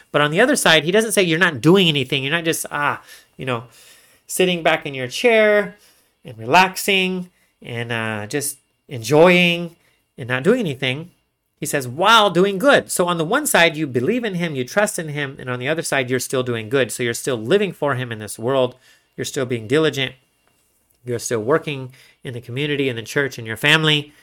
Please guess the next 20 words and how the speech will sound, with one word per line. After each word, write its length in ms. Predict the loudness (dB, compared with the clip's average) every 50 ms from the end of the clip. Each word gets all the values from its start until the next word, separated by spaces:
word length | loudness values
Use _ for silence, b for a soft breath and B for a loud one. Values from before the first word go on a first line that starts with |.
| b b b b b
to 220 | -10 -8 -6 -6 -6
serve 360 | -4 -2 0 2 2 2 0
him 360 | -2 -2 -2 -2 -4 -8 -16 _ _ _ B B B B B B B B B
and, 480 | -12 -10 -10 -8 -10 -10 -12 -14 -16 -14 -12
uh, 200 | -12 -10 -10 -12 -10
to 140 | -6 -6 -4
live 460 | -4 -2 -2 0 0 -2 -2 -6 -12 _
for 400 | -20 -14 -6 -4 -2 -2 -2 -4
him. 300 | -4 -4 -4 -4 -4 -6 b b b b b
So 340 | b 2 4 4 4 2 -2 b b b b b
this 160 | 0 0 2
passage, 440 | 2 2 4 4 4 4 2 -2 -2
again, 400 | -2 -2 0 2 2 2 0 -2 -4
is 520 | -2 0 0 0 0 -2 -6 -8 -10 -12
not 400 | -10 -6 0 2 4 4 4 2
most 240 | 0 -2 -2 -2 -2
of 100 | 0 0
our 100 | 0 2
favorite 360 | 4 4 4 4 4 2 0
topic, 480 | 0 0 0 0 0 0 0 0 -4